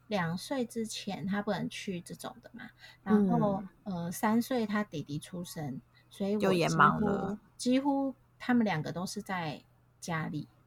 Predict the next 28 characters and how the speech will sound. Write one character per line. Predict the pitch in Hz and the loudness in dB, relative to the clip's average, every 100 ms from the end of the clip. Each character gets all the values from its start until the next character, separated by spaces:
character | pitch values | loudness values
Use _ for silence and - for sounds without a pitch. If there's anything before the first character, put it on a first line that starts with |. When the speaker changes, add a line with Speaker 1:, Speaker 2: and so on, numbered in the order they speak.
| _ - | _ -6
Speaker 1:
然 | 185 | -4
后 | 202 | -2
都 | 202 190 | -4 -6
是 | - | -6
我 | 180 156 | -6 -4
老 | 139 | -4
公 | 156 160 165 185 - _ | -6 -6 -6 -8 -18 _
自 | - | -10
己 | 165 | -10
去 | 214 - 185 151 - - - | -10 -10 -6 -4 -6 -10 -10
拜 | 156 - | -8 -6
拜， | 151 - - _ _ 202 | -8 -8 -10 _ _ 0
Speaker 2:
哦。 | 190 | 6
Speaker 1:
就 | 233 170 | 6 6
自 | 277 | 4
己 | 202 | 4
去 | 190 - 233 202 | 2 -2 0 0
扫 | - 180 - | -2 -6 -6
墓。 | 185 180 - | -4 -6 -4
那 | 277 262 - - | -2 -2 -4 -6
Speaker 2:
嗯。 | 208 196 190 | -4 -2 -2
Speaker 1:
我 | 196 180 190 | -2 -2 -4
自 | - 247 | -6 -8
己 | - 165 | -4 -2
的 | |
娘 | 175 185 185 185 | -2 -2 -2 -4
家 | 202 190 | -4 -6
是 | 202 214 190 175 165 | -6 -8 -8 -8 -12